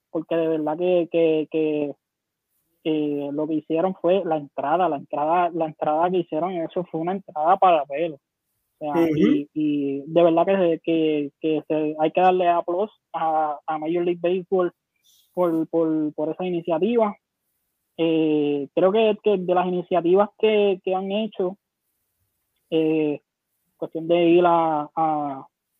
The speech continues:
Speaker 1: a Londres, Tokio, diferentes, diferentes lugares, creo que esa es la más que, que, que, que ha acaparado en cuestión, porque si fue el, el partido que más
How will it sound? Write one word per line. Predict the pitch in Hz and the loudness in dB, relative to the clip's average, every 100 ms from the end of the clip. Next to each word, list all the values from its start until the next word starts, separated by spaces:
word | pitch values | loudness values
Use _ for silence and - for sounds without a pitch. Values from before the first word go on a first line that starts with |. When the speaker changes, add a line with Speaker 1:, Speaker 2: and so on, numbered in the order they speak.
| _ - | _ -10
Speaker 1:
a | 151 147 147 | -8 -6 -4
Londres, | 147 180 185 180 175 170 170 165 165 160 | 0 0 -2 -2 0 2 4 4 2 0
Tokio, | 165 175 170 170 165 165 165 - _ _ - | 0 2 2 0 0 0 0 -6 _ _ -10
diferentes, | 160 165 165 190 175 - - 175 170 | -4 -4 -2 0 -2 -4 -8 -6 -4
diferentes | 165 156 165 160 180 | -6 -4 -4 -2 0
lugares, | 175 180 180 170 | 4 4 2 0
creo | 165 | -2
que | 170 180 | 0 -2
esa | 180 | 0
es | 185 | 0
la | 170 | 0
más | 170 175 - _ _ | 0 -4 -6 _ _
que, | 175 165 160 | -2 0 0
que, | - 165 160 151 | -2 -2 -2 -2
que, | 160 151 143 - _ _ _ | -2 -2 -6 -10 _ _ _
que | 160 | -4
ha | 156 | -2
acaparado | 156 175 170 165 185 180 170 165 | 0 2 2 2 2 0 -4 -10
en | 156 | -14
cuestión, | 156 151 160 165 160 | -16 -14 -12 -12 -14
porque | 156 151 - | -14 -12 -10
si | 151 | -10
fue | - 156 170 208 | -6 -2 -2 0
el, | 185 185 | -2 0
el | 180 175 | -2 -2
partido | 165 165 175 196 190 | -2 -2 2 2 0
que | 175 | -4
más | 170 | -6